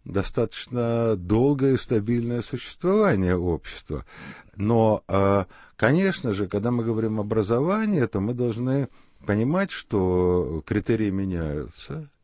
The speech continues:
и общество, э, а в-, любое общество очень озабочено образованием, потому что это, собственно, вопрос о собственных детях.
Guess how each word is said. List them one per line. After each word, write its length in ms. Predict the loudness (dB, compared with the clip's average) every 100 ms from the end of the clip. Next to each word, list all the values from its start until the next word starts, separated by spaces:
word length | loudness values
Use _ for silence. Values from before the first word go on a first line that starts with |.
| -4
и 260 | 0 2 2
общество, 680 | 0 -2 -2 -12 -4 -2 -2 -6 -20 -20 -18 -4
э, 440 | 0 2 2 0 -2 -8 -14
а 160 | -4 -2
в-, 300 | -2 -8 -4
любое 420 | 0 2 4 4
общество 480 | 4 2 -2 -4 -2 0
очень 420 | 0 2 -2 -2
озабочено 680 | 0 0 0 -2 -2 -4 -2
образованием, 800 | 0 0 2 2 2 0 -2 -6
потому 180 | -8 -10
что 140 | -8
это, 80 | -8
собственно, 380 | -8 -12 -6 -4
вопрос 360 | -4 -4 -6
о 60 | -8
собственных 520 | -8 -12 -14 -12 -10
детях. 380 | -8 -10 -10 -16